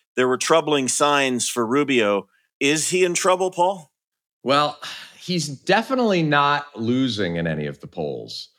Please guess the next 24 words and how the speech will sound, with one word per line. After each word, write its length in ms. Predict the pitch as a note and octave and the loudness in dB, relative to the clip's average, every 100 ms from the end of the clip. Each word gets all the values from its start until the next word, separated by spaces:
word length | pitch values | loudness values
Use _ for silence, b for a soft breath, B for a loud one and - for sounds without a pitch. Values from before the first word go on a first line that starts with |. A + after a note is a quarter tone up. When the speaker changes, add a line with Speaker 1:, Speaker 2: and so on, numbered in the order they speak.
| _ - | _ -10
Speaker 2:
but 420 | G2 A2+ G#2 G#2 - _ | -2 0 0 -4 -18 _
you're 200 | A#2 A2+ | -2 0
looking 440 | B2+ C#3 C#3 C3+ B2 | 2 0 -2 -2 -2
at 200 | A2 G#2 | -2 -4
Rubio 720 | A#2 B2 B2 A#2+ A2+ G#2+ - | -2 -2 0 2 2 0 -2
up 240 | A2 G#2+ - | -2 -2 -2
anywhere 500 | A2 G#2+ G#2+ G#2 G2+ | -2 0 0 2 0
from 220 | G2 F#2+ | -2 -6
two 220 | F#2 A#2+ | -4 -2
to 80 | A2 | -2
three 280 | G#2+ A2 G#2+ | -2 -2 -4
points, 640 | G#2+ G#2+ A2+ B2 - - - | -2 -2 -2 -4 -10 -12 -6
which 240 | G2+ - | -6 -4
is 240 | F2+ - - - | -8 -8 -12 -8
closer 540 | A2+ G#2 G#2 - G#2+ | -2 0 0 -2 -2
than 180 | G#2+ F#2+ | -2 0
what 140 | F#2 | 0
I 60 | F#2 | 2
would 180 | F#2+ F#2+ | 2 0
have 140 | F2 | 0
wanted 380 | F2+ F2 G#2+ A2+ - _ _ _ - | 0 0 0 -2 -10 _ _ _ 0
right 260 | B2+ B2+ | 0 2
now. 380 | C3+ C3 C3+ C3+ - _ | 0 0 0 -4 -14 _
So 840 | - - B2 A2 G#2 G2+ G2+ G2 | -16 -2 2 4 4 2 2 0